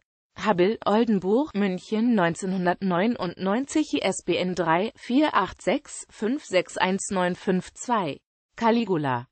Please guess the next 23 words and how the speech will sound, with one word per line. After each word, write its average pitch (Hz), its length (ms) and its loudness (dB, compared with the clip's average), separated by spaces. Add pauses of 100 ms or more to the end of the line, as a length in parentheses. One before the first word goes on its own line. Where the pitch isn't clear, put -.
(160)
eine 202 280 2
Biografie. 175 840 -2 (220)
C 151 420 0 (140)
H 202 400 -2 (200)
Beck, 247 340 -2
München, 196 520 0
zweitausenddrei. 175 1040 0 (300)
Aufel, 147 420 -4 (260)
zweitausendvier, 196 1000 0
I 277 140 2
S 277 260 -4
B 262 140 0
N 180 200 -2
drei 175 400 2
vier 214 380 0
null 156 260 2
sechs 185 380 0 (180)
fünf - 320 0
null 185 240 0
zwei 180 300 2
null 185 260 6
sechs 185 560 -2
sieben. 190 560 -2